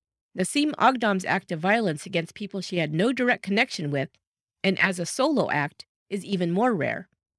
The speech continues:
Other female mass shooters have either committed their acts with a male partner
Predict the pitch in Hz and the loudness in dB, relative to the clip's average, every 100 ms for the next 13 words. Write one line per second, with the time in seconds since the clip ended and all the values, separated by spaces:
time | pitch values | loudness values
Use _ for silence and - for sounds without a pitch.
0 | _ _ _ _ _ - 240 339 - 208 | _ _ _ _ _ 0 2 2 2 0
1 | 180 156 156 156 - 156 160 - 180 147 | 2 2 0 -2 -2 -2 -2 -2 -4 -2
2 | 180 196 190 175 170 160 127 151 170 - | -2 -2 0 0 0 0 0 0 0 -6
3 | - 151 156 156 175 262 269 165 147 | -8 -4 -2 -2 -2 -2 0 0 -2